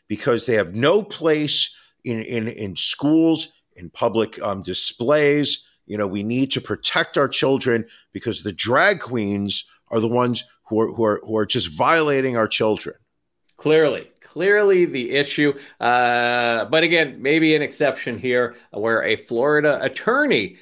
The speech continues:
Speaker 2: has been deported back to the U S after spending two and a half years in a Cambodian prison for sexually abusing four kids.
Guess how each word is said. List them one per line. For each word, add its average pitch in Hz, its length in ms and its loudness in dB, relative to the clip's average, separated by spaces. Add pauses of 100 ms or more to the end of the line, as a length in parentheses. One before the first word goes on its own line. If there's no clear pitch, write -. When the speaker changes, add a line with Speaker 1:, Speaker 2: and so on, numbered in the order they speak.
(140)
Speaker 2:
has 113 460 -2
been 113 420 -4
deported 143 560 -4
back 113 300 -2
to 113 80 -6
the 98 140 -8
U 98 200 -2
S 98 300 -2
after 92 260 -6
spending 92 480 -10
two 247 240 -4
and 190 80 0
a 123 40 -2
half 104 340 -4
years 117 440 0 (220)
in 95 120 -4
a 92 40 -4
Cambodian 123 720 0
prison 127 640 -2 (160)
for 110 160 -6
sexually 147 640 0
abusing 123 840 -2
four 131 460 0
kids. 180 420 0